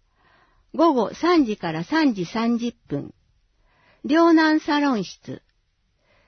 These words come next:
楽しい絵本の選び方や、読み方のコツの学習と実演。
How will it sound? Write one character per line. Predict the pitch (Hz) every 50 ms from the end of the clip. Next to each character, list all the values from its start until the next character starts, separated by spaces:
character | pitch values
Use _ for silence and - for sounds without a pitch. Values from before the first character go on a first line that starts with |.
| _ _ _ _ _ _
楽 | - 269 285 311 349 370
し | 339 - - 359 349 294 254
い | -
絵 | - 220
本 | 240 240 240 311 302 254 220
の | 196 180 -
選 | 190 196 214 220 208
び | 208 208
方 | - - 196 190 - 190 180
や、 | 180 170 - - _ _ _ _ _ _ _ _ _ _ _ -
読 | 220 240
み | 277 311 302
方 | - 302 294 - 277 269
の | 254 240 247
コ | - 247 233
ツ | - 302
の | 302 311 302
学 | 277 269 294 - -
習 | - - 269 262 254
と | - - 240 226
実 | 185 196 185 - - 202 190
演。 | 180 165 156 151 -